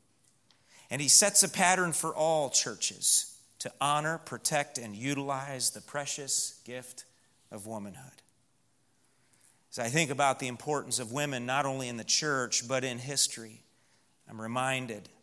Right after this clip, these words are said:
all the way back to the Garden of Eden, when Adam and Eve sinned in the garden, and the earth was cursed, and the serpent was cursed, that as the serpent was cursed, he was told that it was through the seed of woman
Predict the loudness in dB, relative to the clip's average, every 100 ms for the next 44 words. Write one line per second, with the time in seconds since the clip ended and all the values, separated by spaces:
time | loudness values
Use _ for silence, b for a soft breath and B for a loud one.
0 | _ _ 0 2 2 2 0 -2 -2 -2
1 | 0 0 -2 -8 -6 -6 2 4 2 -2
2 | -10 -10 -8 -6 -6 -8 -10 -14 _ b
3 | b b b -4 2 4 4 0 -2 2
4 | 4 4 2 -4 -8 -10 -8 -6 -6 -8
5 | -16 -20 _ b b b b b -4 -4
6 | 2 4 4 2 4 4 4 0 0 0
7 | 0 0 6 6 6 4 0 -4 0 2
8 | 2 -2 -4 4 4 4 -4 -20 b b
9 | b b b -4 0 2 4 4 2 -2
10 | -6 -2 -2 -2 -6 -4 2 2 2 -6
11 | 0 0 2 -2 -2 -4 -6 -4 -2 0
12 | -2 -6 -6 -4 -2 -2 -4 -8 -10 -12
13 | -14 -12 -8 -8 -10 -14